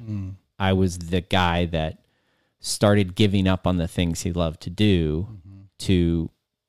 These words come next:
Speaker 2: seemingly try to please her.
Speaker 1: Mm-hmm.
Speaker 2: You know, like, I love to golf. Golf takes a long time.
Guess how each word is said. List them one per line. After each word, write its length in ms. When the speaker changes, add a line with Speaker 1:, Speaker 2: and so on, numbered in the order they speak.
Speaker 2:
seemingly 560
try 480
to 480
please 420
her. 480
Speaker 1:
Mm-hmm. 280
Speaker 2:
You 120
know, 80
like, 200
I 100
love 200
to 60
golf. 460
Golf 200
takes 180
a 40
long 200
time. 280